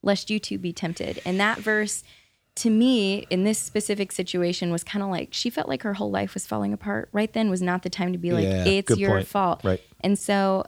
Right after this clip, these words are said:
Speaker 1: um, that's part of the restoring her, is meeting her where she's at and then having that conversation later when she gets a little bit more steady, saying, "Hey,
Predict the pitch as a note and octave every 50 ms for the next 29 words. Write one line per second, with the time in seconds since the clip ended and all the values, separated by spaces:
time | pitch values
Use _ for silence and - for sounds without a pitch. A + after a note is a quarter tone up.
0 | - _ - F#3+ F#3+ F3+ F3 E3+ E3+ F3 - _ _ - F#3 G#3+ A3 B3 C4 -
1 | - - - - A3+ A3+ A3 G#3+ G3+ F#3+ F#3+ F#3 F#3 F#3 F3+ - - - G3+ A3
2 | C4 B3+ G#3 F3+ F3+ F3+ F3+ F3 D#3+ D#3+ D#3+ F3 F#3+ - - F3 F3 F3+ F#3 F#3
3 | F#3 F#3+ G3+ G3 F#3+ F3+ F3 E3+ E3+ - - E3+ F3 F3 D#3+ E3+ F#3+ - - _
4 | - F3+ F3 F#3 G3+ A3 B3 A#3 A3+ A3 G3 F#3+ F3+ F3+ E3+ - - - F3 F3
5 | E3+ F3 - - E3 E3 - - E3 E3 D#3 E3 E3 E3+ F#3 G3 G#3 A3+ A#3 -
6 | - - _ _ _ - - F3+ F3 - - F#3+ F#3 F#3+ G3+ - - - - -
7 | - F#3 F3+ F3+ F3+ F#3+ F3+ E3+ F3+ F3 E3+ E3+ - - _ - - F3 E3+ F3
8 | E3+ - - - E3+ E3 E3 F#3+ G3+ G#3+ G3+ - - G3 F#3+ F3+ F3+ F3+ F#3 F#3
9 | F3+ E3+ E3+ E3+